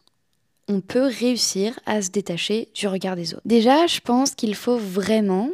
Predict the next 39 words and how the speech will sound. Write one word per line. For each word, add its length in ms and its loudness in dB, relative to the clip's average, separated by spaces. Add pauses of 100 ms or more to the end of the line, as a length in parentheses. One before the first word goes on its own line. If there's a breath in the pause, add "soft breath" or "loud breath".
(140)
se 260 0
poser 720 0 (140)
et 100 2
prendre 400 -6 (100)
quelques 380 0
secondes 480 -4
pour 240 -12
se 160 -6
rappeler 480 -2
son 320 -2 (160)
pourquoi. 460 -8
Demandez-vous 680 4 (200)
pourquoi 560 -2 (140)
vous 140 -2
vous 200 -4
êtes 140 -4
inscrite 360 -8
en 80 -4
salle 240 -2
de 80 -8
sport 560 -2 (200)
ou 60 0
pourquoi 680 -4 (320 soft breath)
vous 160 0
voulez 300 4
vous 220 -4
y 80 -4
inscrire 440 -6
si 160 -8
ce 140 -8
n'est 80 -6
pas 100 -2
encore 320 -4
fait. 140 -20
Pour 240 -2
qui 240 -2
vous 160 0
le 80 -2
faites ? 340 -16